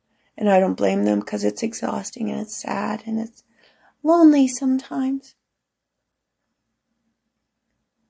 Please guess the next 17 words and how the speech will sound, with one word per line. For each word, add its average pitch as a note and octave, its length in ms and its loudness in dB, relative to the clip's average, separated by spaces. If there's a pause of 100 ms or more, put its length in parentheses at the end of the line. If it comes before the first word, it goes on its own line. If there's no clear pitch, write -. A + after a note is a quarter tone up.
(880)
But C#4 100 -2
it C#4 240 2
doesn't C#4 400 4
make B3 340 2
it A#3 200 -2
less A#3+ 640 0 (640)
real A#3 360 6
or G#3 120 2
true A#3 580 0
or, G#3+ 480 -6 (1500)
or C4 140 2
something C4+ 380 6
you C4 120 4
can A#3+ 160 0
push A#3+ 300 -2
forward G#3+ 480 -6
from. A3+ 480 -10